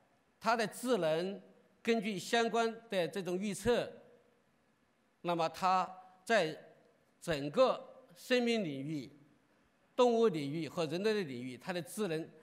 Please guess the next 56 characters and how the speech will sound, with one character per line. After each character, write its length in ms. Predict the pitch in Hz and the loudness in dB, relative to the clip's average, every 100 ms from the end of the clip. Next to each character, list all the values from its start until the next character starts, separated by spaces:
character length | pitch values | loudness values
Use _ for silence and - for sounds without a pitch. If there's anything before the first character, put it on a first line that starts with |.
| _ - | _ -6
它 120 | 190 | -4
的 60 | |
一 40 | 175 | -2
个 100 | 160 | -4
发 220 | - 196 | -2 -2
展 180 | 151 147 | 0 -2
路 140 | 185 | -2
径 340 | 185 240 226 - - - - | 0 0 -2 -4 -20 -18 -8
以 100 | 147 | -8
及 180 | 170 | -8
接 280 | 170 - 220 | -10 -4 -4
近 160 | 214 202 | -2 -4
的 80 | 160 | -6
程 300 | - 143 165 | -6 -4 -2
度， 240 | 208 151 - - _ _ _ _ | -2 -4 -10 -20 _ _ _ _
这 180 | - 285 | 0 2
些 200 | - 226 | 2 0
都 220 | 196 247 | 2 2
意 160 | 247 262 | 2 0
味 140 | 240 | 0
着 260 | 185 196 196 | 0 0 -2
我 140 | 151 | -2
们 100 | 151 | -6
缺 240 | - - 247 | -4 0 0
少 160 | 220 | 0
思 200 | 175 - | -2 -4
考， 220 | 202 151 135 | -4 -2 -2
在 160 | 214 | -4
这 220 | 202 320 | -4 2
样 180 | 339 269 | 4 4
一 180 | 196 196 | 4 -4
个 280 | 175 190 - - | 0 0 -2 -10
双 400 | - - 320 320 311 | -18 -2 2 2 4
脑 140 | 175 | 2
时 240 | - - | 0 -4
代 60 | 175 | -2
的 160 | 160 151 | -2 2
到 240 | 180 139 | 2 2
来， 300 | 113 107 104 - _ _ _ _ - | 0 -6 -8 -14 _ _ _ _ -4
人 340 | 160 185 262 | 0 2 2
类 180 | 294 254 | 2 2
的 120 | 170 | 0
工 240 | 180 220 | -2 -2
作 120 | 208 185 | -2 -2
生 220 | 220 208 | -2 0
活 140 | 180 | 0
方 240 | 190 190 190 | 0 -2 -2
式、 340 | - 175 113 - - - | -4 -6 -6 -14 -20 -16
学 260 | - 202 | -4 -2
习 160 | 233 226 | 0 -4
科 220 | - 262 | 0 0
学 140 | 247 202 | 2 0
研 200 | 156 165 | -2 -2
究 140 | 165 | -2
方 220 | 156 165 | -2 -2
式， 360 | 170 - 175 120 | -2 -4 -6 -6